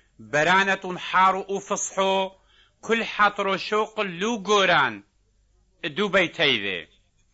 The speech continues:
ومويد لي، آه، قطي سفنج وغويط لا بود مو دو بران. ومارس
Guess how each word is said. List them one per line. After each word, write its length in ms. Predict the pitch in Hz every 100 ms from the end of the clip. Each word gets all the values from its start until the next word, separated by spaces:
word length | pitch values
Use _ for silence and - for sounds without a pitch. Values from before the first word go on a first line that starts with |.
| _ _ _ _ _
ومويد 600 | 180 180 185 185 226 185
لي، 440 | 190 190 202 214 - _ _ _ _ _ _ _ 165
آه، 600 | 151 147 143 139 135 - _
قطي 640 | - 220 - 233 226 226 226 _ _
سفنج 840 | - - - - 185 190 165 - - 170
وغويط 600 | 160 156 165 190 220 202
لا 140 | 180
بود 380 | 143 175 208 190
مو 140 | 208
دو 200 | 196 220
بران. 500 | 185 220 220 220 220 _ _ _ _ -
ومارس 920 | 151 151 160 180 202 226 214 -